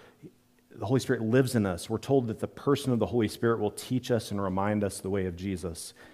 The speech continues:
Uh, a little bit later in John fifteen, he tells us that the Holy Spirit's gonna testify about him to and through us. And there's so much, like, we can, we can do weeks and weeks and weeks talking about the Holy Spirit, but the kicker here for me in regards to influence for the kingdom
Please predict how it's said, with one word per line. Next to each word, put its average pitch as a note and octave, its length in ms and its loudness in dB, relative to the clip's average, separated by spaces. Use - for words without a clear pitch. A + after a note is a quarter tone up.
Uh, F2 220 -2
a - 20 -4
little G#2 160 2
bit A2 120 2
later C#3+ 240 8
in G2+ 80 4
John A#2+ 180 4
fifteen, G2+ 340 -4
he F2+ 60 -2
tells A2 240 0
us F#2+ 80 -8
that - 80 -14
the - 80 -8
Holy G#2+ 220 -2
Spirit's G#2 320 -2
gonna F2+ 160 -4
testify F#2+ 920 -2
about F#2+ 240 2
him G2 260 0
to A#2+ 380 0
and F#2 160 -2
through G2+ 380 -2
us. E2+ 580 -8
And G#2 120 2
there's G2+ 120 2
so C#3+ 220 2
much, A2+ 460 4
like, G2+ 140 0
we A2+ 100 0
can, F#2+ 320 -2
we G#2 100 -4
can F2+ 400 -6
do F2 320 -6
weeks A#2 260 -2
and G#2 80 -2
weeks G#2 160 -2
and F#2 80 -4
weeks F#2+ 240 -4
talking F#2 300 -4
about E2+ 240 -6
the F2+ 80 -8
Holy F#2 240 -6
Spirit, C3 520 2
but A2+ 120 2
the G2 80 -2
kicker E3+ 400 2
here G2 260 0
for F2+ 160 -6
me A2+ 220 2
in G#2 100 2
regards F#2+ 460 0
to - 100 -10
influence G2+ 400 -4
for F2+ 120 -10
the E2+ 80 -6
kingdom F2+ 500 -4